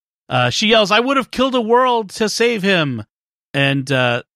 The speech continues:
which, you know, is ironic given that the,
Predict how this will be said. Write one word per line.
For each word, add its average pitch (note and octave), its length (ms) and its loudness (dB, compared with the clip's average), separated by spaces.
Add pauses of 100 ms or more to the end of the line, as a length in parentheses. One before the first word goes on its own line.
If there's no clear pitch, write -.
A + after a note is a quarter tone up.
(320)
which, F3 360 -2
you A#3+ 100 0
know, D#3+ 140 2
is F3 280 -4
ironic F3 560 2
given D#3 240 -2
that C#3 160 -4
the, B2+ 340 -4